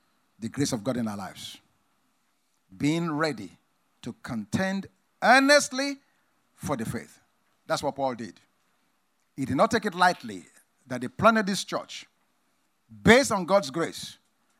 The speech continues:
and the Judaizers came in there and began to pervert it. He went back with two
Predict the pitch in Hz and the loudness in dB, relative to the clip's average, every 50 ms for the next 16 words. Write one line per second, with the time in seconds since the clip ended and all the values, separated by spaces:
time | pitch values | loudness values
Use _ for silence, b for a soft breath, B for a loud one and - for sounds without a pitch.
0 | _ _ _ - 123 120 117 113 95 107 110 117 147 180 190 170 202 190 180 - | _ _ _ -10 -8 -8 -8 -8 -8 -8 -2 2 4 4 4 4 0 -2 -2 -4
1 | 175 175 165 156 151 147 143 143 135 135 139 139 _ _ _ _ - 113 110 101 | -6 -6 -4 -4 -4 -4 -4 -4 -4 -4 -6 -10 _ _ _ _ -16 -14 -14 -12
2 | 95 117 104 123 127 120 120 107 - 117 101 107 117 104 98 87 - - - _ | -12 -10 -8 -6 -6 -6 -8 -10 -12 -10 -10 -10 -10 -12 -14 -18 -20 -20 -20 _
3 | _ - 107 98 101 107 143 151 151 143 113 135 135 131 - - 131 117 107 _ | _ -16 -14 -10 -6 -4 -4 -4 -4 -4 -4 -4 -6 -6 -8 -14 -14 -14 -14 _
4 | _ _ _ _ - 185 180 175 165 | _ _ _ _ -12 -10 -10 -10 -12